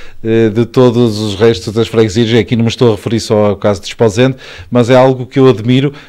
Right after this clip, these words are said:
que conheço vários e que o que podem, e depois tem outra coisa, organizações, eh, em São Paio de Antas, eles estão na primeira linha, e por isso, mais uma vez, eh, Manuel, muito obrigado. Nós podíamos estar aqui a falar a noite toda, mas não sei se quer dizer mais alguma coisa.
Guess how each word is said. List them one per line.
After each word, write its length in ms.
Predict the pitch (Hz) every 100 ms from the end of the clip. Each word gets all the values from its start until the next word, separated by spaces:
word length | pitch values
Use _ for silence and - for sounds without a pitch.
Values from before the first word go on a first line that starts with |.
| -
que 100 | -
conheço 420 | 131 131 123 123
vários 480 | 110 123 123 135 120
e 200 | 127 127
que 440 | - 131 131 139 135 -
o 100 | 139
que 120 | 139 123
podem, 420 | 143 151 180 185
e 60 |
depois 180 | 165 196
tem 120 | 190
outra 160 | 226 220
coisa, 260 | 185 139 139
organizações, 920 | 139 156 151 147 139 165 147 120 - - - - -
eh, 320 | 131 123 123 -
em 160 | 165
São 200 | 156 151
Paio 240 | 135 139 123
de 80 | 135
Antas, 400 | 147 165 143 -
eles 300 | 156 151 147
estão 220 | - 143
na 120 | 139
primeira 500 | 131 135 127 135 131
linha, 460 | 135 123 113 101 92 -
e 140 | - 127
por 160 | -
isso, 280 | 135 131 - - - - -
mais 300 | 139 143 127
uma 160 | 135 127
vez, 360 | 135 139 - -
eh, 500 | 135 127 123 120 113
Manuel, 320 | 123 123 113
muito 220 | 139 147
obrigado. 580 | 127 123 120 127 131 143 - - -
Nós 140 | 151 151
podíamos 240 | 151 151
estar 140 | 156
aqui 160 | 147 151
a 20 |
falar 200 | 135 151
a 20 |
noite 220 | 151 156 -
toda, 260 | 151 131
mas 140 | 113 117
não 80 | 123
sei 120 | 135
se 80 | -
quer 120 | 143
dizer 160 | 123
mais 180 | 135 123
alguma 260 | 127 120 123
coisa. 400 | 135 147 143